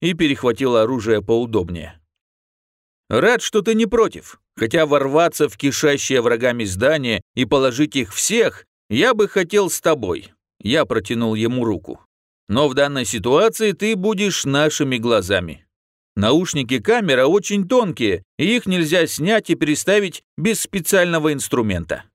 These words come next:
пояснил я Дарье. Та все поняла. «Хорошо, значит, пойдем вдвоем. Давно я так не развлекалась». «Надеюсь, ты понимаешь, что...»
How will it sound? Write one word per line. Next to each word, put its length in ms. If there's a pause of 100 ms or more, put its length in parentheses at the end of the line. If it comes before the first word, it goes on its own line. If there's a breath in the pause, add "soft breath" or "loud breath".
(120)
пояснил 480
я 200
Дарье. 520 (220)
Та 240
все 300
поняла. 560 (920)
«Хорошо, 720
значит, 480
пойдем 380
вдвоем. 600 (140)
Давно 600
я 140
так 260
не 100
развлекалась». 800 (800)
«Надеюсь, 480
ты 180
понимаешь, 760
что...» 460